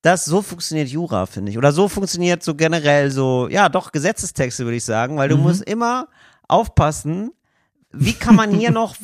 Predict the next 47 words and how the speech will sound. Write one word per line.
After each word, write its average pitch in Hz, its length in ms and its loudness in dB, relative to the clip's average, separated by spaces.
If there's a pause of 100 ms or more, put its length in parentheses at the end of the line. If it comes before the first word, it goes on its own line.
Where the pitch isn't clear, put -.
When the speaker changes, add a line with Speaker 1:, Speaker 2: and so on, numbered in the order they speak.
(120)
Speaker 1:
gibt's 202 240 -6
hier 226 140 0
noch 202 140 -2
Schlupflöcher 123 600 -4
bei - 120 2
der 120 140 0
Regelung? 95 520 0 (200)
Speaker 2:
<laughs> - 160 -6
Speaker 1:
Das - 120 -12
war 190 120 2
dann 196 100 -4
immer 208 160 -2
so, 190 300 0
ja, 185 260 2 (180)
ne, 185 140 0
f-, - 220 -10
wo 165 480 -4
man 165 100 -4
erst 175 160 -4
gesagt 170 160 -2
hat, 139 100 -8
gemeinsamer 143 460 -2
Bedarf, 123 300 -4
wir 139 80 -8
teilen 156 280 -2
ja 151 100 0
ungefähr 151 360 -2
eine 131 240 0
Vorstellung 131 460 -2
vom 117 180 -4
gemeinsamen 107 400 -2
Bedarf. 87 220 -6
Nein. 113 160 -2 (400)
Speaker 2:
Nein. 107 240 2
Speaker 1:
Absolut 95 720 -4
gar 170 220 4
Speaker 2:
Da 170 60 0
würde 165 80 2
ich 139 80 2
Speaker 1:
nicht. 127 100 0
Speaker 2:
gerne 143 140 4
nochmal 135 180 2
eine 123 100 4
Liste 113 320 0
erstellen. - 480 -6
Danke. 117 380 2
Speaker 1:
Genau. - 60 -14